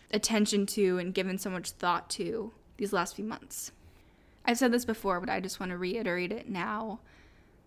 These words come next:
I have been through a lot this year that has given me a new perspective on life, and suddenly the excuse of "one day I'll do this" wasn't good enough.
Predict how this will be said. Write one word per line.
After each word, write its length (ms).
I 580
have 180
been 160
through 180
a 20
lot 240
this 220
year 280
that 380
has 260
given 300
me 120
a 80
new 120
perspective 720
on 200
life, 500
and 760
suddenly 800
the 100
excuse 500
of 420
"one 220
day 220
I'll 100
do 220
this" 520
wasn't 260
good 100
enough. 500